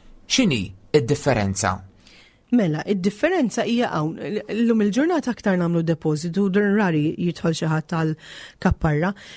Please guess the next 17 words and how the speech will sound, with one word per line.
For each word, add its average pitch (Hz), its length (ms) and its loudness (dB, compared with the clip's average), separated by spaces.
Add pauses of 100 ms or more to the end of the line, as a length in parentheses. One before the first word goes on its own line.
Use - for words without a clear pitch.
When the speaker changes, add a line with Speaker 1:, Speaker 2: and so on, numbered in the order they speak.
Speaker 2:
Mela, 208 280 2
il-kapparra 214 840 0 (500)
hija, 170 300 0 (140)
mela 214 200 0
aħna 277 240 0
ftemna 185 320 -2
fuq - 240 -6
prezz - 460 -6 (180)
u - 20 2
se 392 140 0
jitħallas 175 680 0
ammont 180 680 2
bħala 294 400 2
kapparra. 170 540 2 (500)
Meta 427 240 2
int 269 160 2
tagħmel 196 320 2